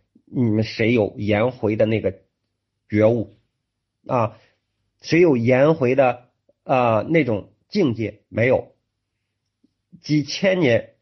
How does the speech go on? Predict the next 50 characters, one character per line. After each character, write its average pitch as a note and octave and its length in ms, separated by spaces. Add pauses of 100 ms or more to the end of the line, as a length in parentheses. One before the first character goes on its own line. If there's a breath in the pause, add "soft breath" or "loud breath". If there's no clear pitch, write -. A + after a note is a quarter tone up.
历 F3+ 160
史 A#2 180
上 B2+ 200
几 A#2 120
千 D3+ 220
年 A2+ 240
出 - 160
过 C3 140
几 A2 240
个 C#3 120
颜 G#2 240
回？ F#2+ 320 (1000)
那 F#3 140
既 F3+ 200
然 C3+ 280
大 - 240
多 C3+ 220
数 A2+ 140
人 G2+ 360
没 B2+ 280
有 D#3 140
颜 A2 360
回 G#2+ 240
的 - 120
那 C3 200
个， - 220 (420)
那 E3 200
个 A#2 120
觉 A2 260
悟， C#3 340 (220 soft breath)
那 C#3+ 160
我 G#2+ 220
们 F#2+ 160
还 G#2 340
是 B2 220
一 G#2+ 80
个 G#2 100
普 - 180
通 F#2 200
人。 - 160 (580)
既 B3 160
然 B2 320
你 G2+ 60
是 A2+ 140
普 - 180
通 G2+ 160
人， F2+ 160 (280 soft breath)
你 A#2 140
就 F3+ 160
要 C#3+ 320